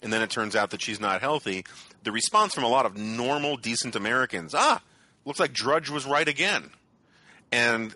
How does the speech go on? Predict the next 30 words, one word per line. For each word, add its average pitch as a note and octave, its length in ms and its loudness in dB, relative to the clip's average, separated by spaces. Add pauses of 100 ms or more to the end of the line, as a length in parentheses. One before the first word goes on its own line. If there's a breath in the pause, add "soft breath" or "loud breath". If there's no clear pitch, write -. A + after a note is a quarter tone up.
that D#3+ 400 2 (480)
is A2+ 440 0
not C#3+ 540 2
good C3 460 2 (400)
for A#2+ 240 2
Democrats. C#3 640 0
They, D3 200 -2 (380 loud breath)
the A2 80 -4
press A#3 320 2 (200)
should - 380 -2
be C3 180 -2 (140)
extra G3 400 0
careful A#2+ 360 2
to A2 80 -4
play D3 280 -2
this C3+ 300 0 (460 loud breath)
as A2+ 200 2
straight C#3+ 640 2
as A#2 180 0
possible A#2 760 -2 (260 loud breath)
and A2 280 -2
not E3+ 360 4
try A#2+ 200 2
to A2 80 0
play B2 260 2
those A2 200 2
kinds G2+ 320 -6
of F#2 60 -8
games B2+ 440 -2
because A2+ 320 -2